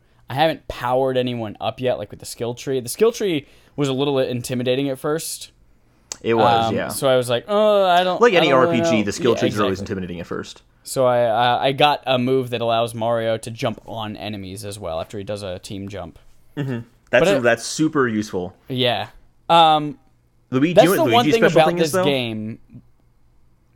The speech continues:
Speaker 1: What's
Speaker 2: Really
Speaker 1: that?
Speaker 2: quick, Luigi is a great little mechanic. Just a little, uh, pro tip.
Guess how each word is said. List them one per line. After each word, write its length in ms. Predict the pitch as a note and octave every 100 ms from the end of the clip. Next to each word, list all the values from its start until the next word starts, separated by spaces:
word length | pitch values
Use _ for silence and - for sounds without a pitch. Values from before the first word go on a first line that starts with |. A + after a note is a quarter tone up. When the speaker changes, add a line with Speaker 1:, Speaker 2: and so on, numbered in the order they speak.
| -
Speaker 1:
What's 120 | C3
Speaker 2:
Really 80 | C#3+
Speaker 1:
that? 40 | E3+
Speaker 2:
quick, 100 | A2+
Luigi 260 | B2 D3
is 80 | E3+
a 60 | C3+
great 220 | C3 -
little 180 | A#2+ G#2+
mechanic. 440 | A2 B2 G#2 F#2
Just 200 | G2+ -
a 60 | G#2+
little, 260 | G2+ F#2 -
uh, 100 | F#2
pro 180 | G#2 G#2
tip. 280 | C#3 C3+